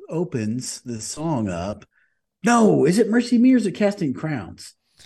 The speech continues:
Gosh, I feel like I should know my P's and Q's on this.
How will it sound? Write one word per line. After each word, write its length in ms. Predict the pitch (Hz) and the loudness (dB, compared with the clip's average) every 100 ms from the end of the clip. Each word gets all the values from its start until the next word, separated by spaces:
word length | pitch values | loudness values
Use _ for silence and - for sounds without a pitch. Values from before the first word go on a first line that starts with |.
| - - - _ _ _ | -20 -20 -20 _ _ _
Gosh, 440 | 123 120 87 - - | -10 -8 -10 -12 -16
I 80 | - | -16
feel 160 | 113 156 | -8 -4
like 160 | 151 | -4
I 60 | 104 | -4
should 180 | 101 101 | -6 -4
know 120 | 113 | -4
my 120 | 104 | -4
P's 240 | 95 110 101 | -6 -10 -10
and 100 | 82 | -8
Q's 240 | 131 110 | -6 -4
on 160 | 82 101 | -2 0
this. 400 | 143 92 95 | 0 -2 -8